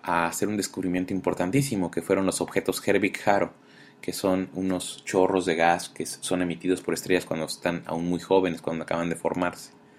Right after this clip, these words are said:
Esto entre muchísimos otros trabajos. Eh, aquí tiene, de hecho, aquí en la lámina estoy mostrando una foto del, del, del, del, del señor Guillermo Haro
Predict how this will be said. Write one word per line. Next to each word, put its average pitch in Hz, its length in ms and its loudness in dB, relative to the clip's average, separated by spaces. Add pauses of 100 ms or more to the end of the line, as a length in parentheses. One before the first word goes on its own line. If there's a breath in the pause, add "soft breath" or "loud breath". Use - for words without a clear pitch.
(600 loud breath)
Esto 170 260 4
entre 135 180 2
muchísimos 95 540 0
otros 87 240 -4
trabajos. - 580 -2 (2000 soft breath)
Eh, 85 500 -4
aquí - 200 -12
tiene, 80 300 0
de 80 100 0
hecho, 90 180 0
aquí - 240 -2
en 95 60 2
la 92 40 6
lámina 98 320 4
estoy - 180 -4
mostrando 87 260 -2
una 85 120 -2
foto - 280 -6
del, 78 200 -6
del, 80 200 -10
del, 80 480 -10 (100)
del, 82 240 -14
del 85 260 -16
señor 87 340 -4
Guillermo 82 440 -2
Haro 80 200 -2